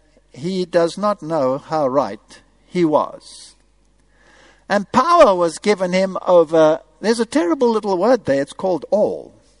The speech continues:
Kindred and tongues and nations. Uh, does that include Denmark? All?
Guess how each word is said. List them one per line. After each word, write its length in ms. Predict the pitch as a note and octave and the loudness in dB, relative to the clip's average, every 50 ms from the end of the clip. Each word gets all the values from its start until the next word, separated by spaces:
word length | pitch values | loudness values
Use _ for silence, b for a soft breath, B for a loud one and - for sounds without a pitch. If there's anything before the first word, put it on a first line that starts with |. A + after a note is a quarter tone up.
| _ _ _ _ _ _ _ _ _ _ _ _ - | _ _ _ _ _ _ _ _ _ _ _ _ -6
Kindred 420 | - F#3 C3+ A2+ - G2 - - _ _ - _ _ _ _ _ _ _ _ _ _ _ _ _ _ _ _ _ _ - | -6 -4 -4 -6 -8 -10 -14 -14 _ _ -20 _ _ _ _ _ _ _ _ _ _ _ _ _ _ _ _ _ _ -6
and 260 | - D3 C3 B2 - | -4 -4 -4 -4 -2
tongues 640 | - F#3 D3 A#2 G#2 G#2 - G#2 G#2 - - - _ _ _ _ _ _ | -2 -2 -2 -2 -4 -10 -16 -18 -20 -20 -20 -20 _ _ _ _ _ _
and 200 | - D#3 D3 C#3+ - - | -6 -6 -6 -6 -6 -4
nations. 680 | C#3+ C3 A#2 G#2+ - - - - - - - - - - _ _ _ _ _ _ _ _ _ - | -4 -4 -4 -4 -8 -14 -18 -18 -20 -20 -20 -20 -20 -20 _ _ _ _ _ _ _ _ _ -8
Uh, 220 | - C#3+ C#3+ D3 | -4 -4 -4 -4
does 280 | C#3+ - G3 G#3 G3 - | -4 -2 -2 -2 -2 -2
that 160 | A3 A3+ C4+ | -4 -2 -2
include 540 | D4 C#4+ - - C4 C#4 C#4 A#3 _ - - _ _ _ _ _ _ _ _ _ _ _ _ _ _ _ - | -4 -6 -4 -4 -2 -2 -2 -4 _ -20 -20 _ _ _ _ _ _ _ _ _ _ _ _ _ _ _ -4
Denmark? 580 | F3 F3+ G#3 A#3 C#4 E4 G#4 - _ - _ _ _ _ _ _ _ _ _ _ _ _ _ _ _ _ _ _ _ _ _ _ _ _ _ - | -2 -2 -2 -2 -4 -4 -6 -8 _ -20 _ _ _ _ _ _ _ _ _ _ _ _ _ _ _ _ _ _ _ _ _ _ _ _ _ 0
All? 340 | - G3+ A#3+ C4+ G4 F#4 _ | 2 2 2 2 0 -2 _